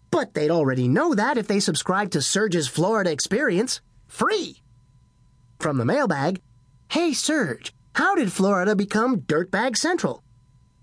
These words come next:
Because if you pass out in the snow, you die. Hold the phone. Speaking of passing out, Coleman wants to give a travel tip. "Don't buy any Coke from Rico. It's stomped on." Coleman, that's not a travel tip.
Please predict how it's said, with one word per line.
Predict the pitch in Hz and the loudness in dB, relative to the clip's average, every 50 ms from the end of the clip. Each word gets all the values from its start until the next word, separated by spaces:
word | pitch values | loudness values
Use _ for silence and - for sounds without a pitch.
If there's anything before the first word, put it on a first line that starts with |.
| _ _ | _ _
Because | - 135 131 - 269 330 294 214 190 | -4 -4 -2 0 0 0 0 0 0
if | 170 - | 0 0
you | 135 120 | -2 -2
pass | - 233 294 262 - 247 | 0 -2 0 0 -2 -2
out | 240 226 190 | -2 0 0
in | 147 | 0
the | 131 | 0
snow, | 123 - - 294 339 311 269 247 277 - - - - - - | 0 0 0 2 2 2 2 0 -2 -4 -8 -20 -20 -14 -2
you | - 185 214 | 0 0 2
die. | 190 196 160 123 95 - - - _ _ _ - _ _ _ _ _ _ _ _ _ _ - | 2 0 -2 -4 -6 -12 -16 -20 _ _ _ -20 _ _ _ _ _ _ _ _ _ _ -4
Hold | - 214 208 180 | -2 -2 0 0
the | 151 | -2
phone. | 127 - 139 123 104 - - _ _ _ - _ - | -2 -2 -2 -2 -4 -6 -10 _ _ _ -20 _ -8
Speaking | - - - 320 349 - 247 196 165 | -6 -2 0 0 0 2 2 2 2
of | 131 127 - | 0 0 -2
passing | - 165 160 151 - 151 147 | -2 -2 -2 -2 0 0 0
out, | 170 160 139 147 202 - _ _ _ _ | 2 2 0 -2 -4 -6 _ _ _ _
Coleman | - 254 302 285 233 190 190 208 190 | -2 0 0 2 2 2 2 2 2
wants | 160 160 180 180 - | 2 2 0 -2 -2
to | - 180 | -2 0
give | 170 190 208 | 0 2 0
a | 226 226 | 0 0
travel | - 269 269 269 233 175 139 | 0 0 0 0 0 -2 -2
tip. | - 147 123 - - - _ - - _ _ _ - _ _ - _ _ _ _ _ _ 143 | -4 -4 -6 -6 -10 -14 _ -20 -20 _ _ _ -20 _ _ -20 _ _ _ _ _ _ -2
"Don't | 135 160 190 214 208 - | 0 0 0 0 -2 -2
buy | - 208 208 202 202 | -2 0 2 2 2
any | 202 196 180 156 147 | 2 2 2 0 0
Coke | - - 185 185 185 190 - | -2 -2 0 0 0 -2 -2
from | - 165 147 143 | 0 0 2 2
Rico. | 139 147 160 185 190 190 - 143 120 117 107 107 - _ _ _ _ | 4 4 2 2 0 0 0 -2 -2 -2 -4 -8 -12 _ _ _ _
It's | 139 131 - - | -4 -4 -2 -4
stomped | - - - - - 151 160 180 185 175 - - - | -4 -4 -6 -4 -4 -2 0 0 0 -2 -2 -2 -2
on." | 127 117 113 95 82 - _ _ - - _ _ _ _ _ _ _ _ _ _ - | -2 0 -2 -4 -6 -10 _ _ -20 -20 _ _ _ _ _ _ _ _ _ _ -4
Coleman, | - 240 233 220 190 185 | -2 0 0 0 0 0
that's | 196 208 - - | 0 -2 -2 -2
not | 202 208 220 202 | -2 -2 0 -2
a | 175 | -4
travel | - - 190 190 190 170 147 127 | -2 -2 -2 -2 0 -2 -2 -2
tip. | - 139 123 120 | -2 -4 -4 -4